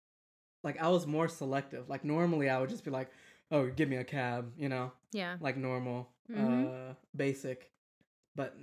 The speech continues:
Speaker 1: yeah, this time I spent at least five minutes in this, like,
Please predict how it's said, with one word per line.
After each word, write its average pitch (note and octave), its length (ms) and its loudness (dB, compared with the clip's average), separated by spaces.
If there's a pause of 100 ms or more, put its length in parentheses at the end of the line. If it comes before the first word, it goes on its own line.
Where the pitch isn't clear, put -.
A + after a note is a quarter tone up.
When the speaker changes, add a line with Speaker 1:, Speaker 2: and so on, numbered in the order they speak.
(120)
Speaker 1:
yeah, C3+ 280 2
this C3+ 180 -2
time C#3+ 300 0
I C#3 120 2
spent C#3+ 400 -2 (240)
at C#3+ 180 -6
least C#3+ 540 -6
five C3 240 0
minutes B2+ 380 -4
in B2+ 160 -6
this, B2+ 280 -8
like, C3 300 -12